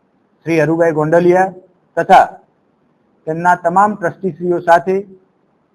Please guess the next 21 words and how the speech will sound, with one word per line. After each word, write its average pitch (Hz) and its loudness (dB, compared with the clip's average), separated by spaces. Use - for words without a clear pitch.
ભાવનગર 165 0
શહેરના 190 -2
પોલીસ 180 -2
અધિકારીઓની 170 -2
એક 165 -10
સંકલન 185 -2
મીટિંગનું 160 -6
આયોજન 143 -4
કરવામાં 147 0
આવેલું 160 -2
હતું. 185 -12
આ 185 8
આયોજનની 185 -2
મીટિંગમાં 170 -2
કુલ 180 0
બંદોબસ્ત 180 0
કેવી 175 0
રીતે 175 -4
રાખવામાં 165 2
આવે 180 2
છે, 190 -4